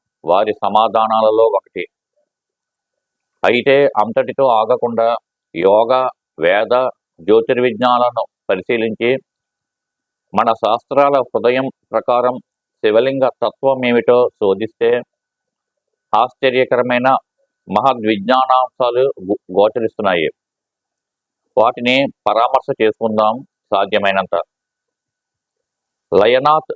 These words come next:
లింగం ఉచ్యతే, లీనం చేసుకునేదే లింగం. చరాచర జగతి ఎవరి యందు కలిగి, పెరిగి, తిరిగి లీనమవుతుందో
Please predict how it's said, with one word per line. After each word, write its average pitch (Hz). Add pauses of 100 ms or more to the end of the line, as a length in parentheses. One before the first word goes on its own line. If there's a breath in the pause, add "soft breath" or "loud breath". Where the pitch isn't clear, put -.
(120)
లింగం 117
ఉచ్యతే, 110 (560)
లీనం 110 (180)
చేసుకునేదే 120
లింగం. 104 (1400)
చరాచర 139
జగతి 117
ఎవరి 113
యందు 120 (880)
కలిగి, 117 (180)
పెరిగి, 113 (200)
తిరిగి 113
లీనమవుతుందో 107